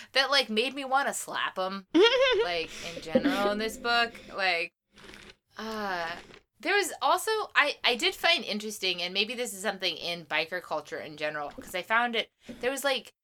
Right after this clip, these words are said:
Speaker 1: you know how we read these books, not because they're good, but because they're sort of this delight in their vulgarity?
Speaker 2: Mm-hmm.
Speaker 1: Well, I feel like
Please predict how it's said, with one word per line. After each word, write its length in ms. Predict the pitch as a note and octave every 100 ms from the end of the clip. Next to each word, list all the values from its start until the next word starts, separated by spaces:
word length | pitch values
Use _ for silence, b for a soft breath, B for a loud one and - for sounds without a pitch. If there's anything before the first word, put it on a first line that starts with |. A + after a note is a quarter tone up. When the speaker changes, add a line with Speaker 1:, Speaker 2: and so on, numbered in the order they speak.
| _ _
Speaker 1:
you 120 | C4+
know 120 | G#4
how 140 | G4 A4
we 120 | C4
read 260 | G#3 A3 G#3
these 200 | A3+ G3
books, 340 | G#3 G3 -
not 240 | G#3 G#3+
because 300 | A#3 A3+ A3+
they're 140 | G3 E3
good, 500 | - E3 F3 E3 D#3
but 180 | D#3+ -
because 280 | E3+ G3+ F#3
they're 140 | E3+
sort 220 | D#3+ F3+
of 120 | E3+ D#3
this 180 | D#3+
delight 480 | - D#3+ D3 D3+ D#3+
in 120 | D#3+
their 140 | D#3 C#3+
vulgarity? 840 | C#3+ C#3+ C#3 C#3+ C#3+ D#3+ G#3 A3+ - _ _ _ _ _ -
Speaker 2:
Mm-hmm. 320 | A#3+ A#3 A#3
Speaker 1:
Well, 80 | C4
I 40 |
feel 220 | - F#4+ A#4+ C5+
like 100 | F#4